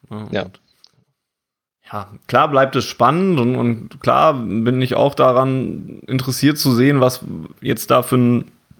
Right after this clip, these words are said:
Speaker 1: Umbruch und was, ne, auch wenn dieses Wort auch mittlerweile abgenutzt ist in, in Dortmund,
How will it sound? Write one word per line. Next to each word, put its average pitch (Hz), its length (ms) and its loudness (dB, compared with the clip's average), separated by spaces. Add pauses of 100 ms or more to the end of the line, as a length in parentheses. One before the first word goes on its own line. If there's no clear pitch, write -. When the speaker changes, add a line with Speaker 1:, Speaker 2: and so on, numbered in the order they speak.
(560)
Speaker 1:
Umbruch 175 460 2
und 127 120 0
was, 131 200 0
ne, 98 1300 -2
auch 110 180 -2
wenn 113 120 2
dieses 107 240 -2
Wort 120 220 4
auch 135 120 2
mittlerweile 123 460 4
abgenutzt 135 500 -2
ist 147 160 -10
in, 143 320 -6
in 127 180 0
Dortmund, 139 400 2